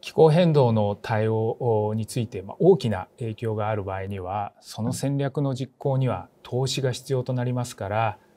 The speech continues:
あ、その資金調達と投資の実績および計画を短、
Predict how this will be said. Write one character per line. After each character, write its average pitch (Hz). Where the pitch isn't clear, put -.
あ、 92
そ -
の 113
資 -
金 131
調 131
達 -
と 139
投 135
資 139
の 127
実 110
績 110
お 127
よ 110
び 110
計 110
画 110
を 117
短、 143